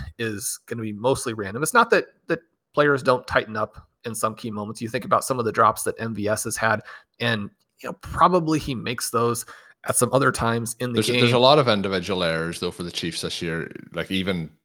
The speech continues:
Speaker 2: going out to that, to the likes of, you know, Kadarius Toney and some of his issues. But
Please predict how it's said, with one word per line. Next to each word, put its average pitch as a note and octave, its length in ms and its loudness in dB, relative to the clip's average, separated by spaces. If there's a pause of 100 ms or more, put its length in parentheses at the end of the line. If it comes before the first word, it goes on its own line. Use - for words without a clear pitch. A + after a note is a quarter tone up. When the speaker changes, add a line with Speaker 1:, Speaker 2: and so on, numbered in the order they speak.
Speaker 2:
going F2+ 140 -2
out D#2+ 160 0
to - 100 -6
that, E2 320 -4
to - 100 -8
the D2 80 -6
likes D2 320 -4
of, - 300 -8 (220)
you D#2+ 60 -20
know, D2+ 80 -8
Kadarius C#2 420 -6
Toney C#2 260 -8
and C2+ 240 -12
some - 160 -8
of C#2 80 -8
his D2 160 -8
issues. - 320 -8
But - 220 -10